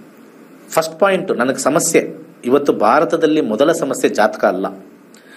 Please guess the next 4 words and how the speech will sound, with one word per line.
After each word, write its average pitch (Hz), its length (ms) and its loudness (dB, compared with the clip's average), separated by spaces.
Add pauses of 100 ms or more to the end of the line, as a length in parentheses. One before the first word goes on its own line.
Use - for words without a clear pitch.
(300)
ಜಾಸ್-, - 500 -4
ಜಾತಿ 214 460 0
ವ್ಯವಸ್ಥೆಯಲ್ಲಿ 156 1040 4 (1200)
ಇರ್ತಕ್ಕಂಥ 175 720 0